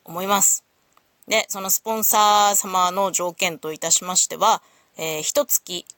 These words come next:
千スコア以上を使っていただいた方に向けてですね、限定動画をYouTubeにて公開していこうと思っております。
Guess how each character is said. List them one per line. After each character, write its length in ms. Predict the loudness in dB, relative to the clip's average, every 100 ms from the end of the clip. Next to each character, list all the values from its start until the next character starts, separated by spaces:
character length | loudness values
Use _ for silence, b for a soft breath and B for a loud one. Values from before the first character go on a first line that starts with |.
| _
千 320 | -2 0 -2
ス 120 | -2 -2
コ 200 | 2 4
ア 180 | 4 0
以 100 | -4
上 180 | -2 -4
を 180 | -8 -8
使 200 | -6 -6
っ 80 | -8 _ -10
て 140 | -8
い 140 | -8
た 180 | -8 -6
だ 160 | -4 -6
い 100 | -6
た 160 | -8
方 560 | -8 -8 -8 -2 0 0 _ _ _ _ _ _ -2
に 280 | 0 0 b b b -12
向 160 | -12
け 180 | -4 -6
て 260 | -2 -2 -2
で 120 | -2
す 100 | -4
ね、 240 | -4 -6 -4
限 240 | -4 -4
定 280 | -2 2 2
動 280 | 2 0 2
画 180 | 0 -2
を 160 | -4
YouTube 540 | -6 -6 -2 -2 -2 -10
に 100 | -12
て 80 |
公 260 | -14 -8 -6
開 280 | -2 0 2
し 100 | 0
て 260 | 0 -4 -6
い 100 | -14
こ 220 | -8 -8
う 60 | -6
と 260 | -6 -6
思 320 | -8 -10 -12
っ 20 | -14
て 480 | _ -12 -8 -8 -10
お 80 |
り 120 | -14 -12
ま 180 | -6
す。 180 | -4 -4